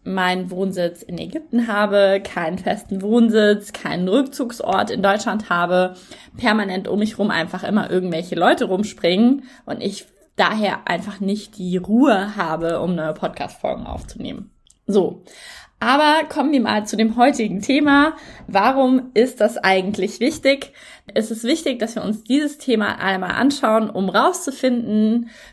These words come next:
who is in charge? Wer hat eigentlich die Kontrolle von und über dein Leben, gerade wenn solche Aussagen getroffen werden wie,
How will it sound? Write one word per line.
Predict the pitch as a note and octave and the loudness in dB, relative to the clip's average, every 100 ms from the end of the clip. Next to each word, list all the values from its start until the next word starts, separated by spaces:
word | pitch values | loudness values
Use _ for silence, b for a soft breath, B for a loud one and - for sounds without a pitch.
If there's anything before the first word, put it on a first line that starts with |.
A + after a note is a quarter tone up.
| - | -6
who | D#4 F4 F4+ F4+ | 4 6 6 4
is | G#3 A#3 - | 0 0 -2
in | G#3 G#3+ A#3 | -2 0 0
charge? | - D4+ D#4 C4 E3 - - - - | 0 4 6 6 4 0 -4 -6 -6
Wer | F3+ G3 A3+ C4 | -2 2 2 2
hat | - | -2
eigentlich | - F#3+ A3 | -4 -2 -4
die | G#3+ | -6
Kontrolle | - G#3 - F#3+ G3+ G3 | -6 -8 -2 0 2 0
von | - F3+ F#3+ F#3+ F#3+ - | -2 -2 0 -2 -6 -8
und | F#3 G3+ - | -4 -4 0
über | A#3 A3+ F#3+ | 2 2 2
dein | F3 E3+ | 0 -2
Leben, | G3+ G#3+ F3 F3+ | 0 0 0 -4
gerade | F3 D3+ F#3 F3+ | -2 -2 -2 -2
wenn | F3 F3 | -4 -2
solche | D#3+ F3 - | -2 -4 -4
Aussagen | F3+ G#3 D3+ D3+ | -2 0 -2 -6
getroffen | E3+ - F3+ - F3 | -8 -8 -10 -8 -4
werden | D3+ D3+ F3 F3 | -4 -4 -6 -6
wie, | E3 F3 G#3+ | -6 -6 -6